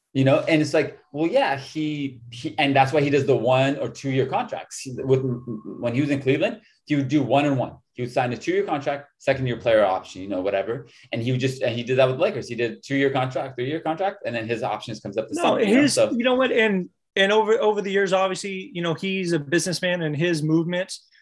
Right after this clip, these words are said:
Speaker 2: have been business related as well,
Speaker 1: But he's
Speaker 2: so
Speaker 1: lost a lot of money for not signing full contracts.
Speaker 2: Yeah, but, but he's made that up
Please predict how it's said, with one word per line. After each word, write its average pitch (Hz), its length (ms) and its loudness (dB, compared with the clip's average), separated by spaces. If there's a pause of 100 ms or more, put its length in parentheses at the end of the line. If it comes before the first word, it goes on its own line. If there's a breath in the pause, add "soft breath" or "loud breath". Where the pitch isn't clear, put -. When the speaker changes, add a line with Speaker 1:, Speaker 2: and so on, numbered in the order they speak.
(200 soft breath)
Speaker 2:
have 160 360 0
been 156 300 2
business 156 340 0
related 156 460 0
as 139 120 -4
well, 147 140 0
Speaker 1:
But 151 80 6
he's 160 120 2
Speaker 2:
so 156 60 2
Speaker 1:
lost 165 200 2
a 143 40 4
lot 131 380 2
of 180 140 4
money 170 420 -4
for 135 80 -6
not 135 220 -4
signing 135 300 0
full 131 260 -2
contracts. - 760 -8
Speaker 2:
Yeah, 190 300 2
but, 170 360 2
but 165 180 -2
he's 170 280 -6
made 170 220 0
that 147 120 2
up 147 220 0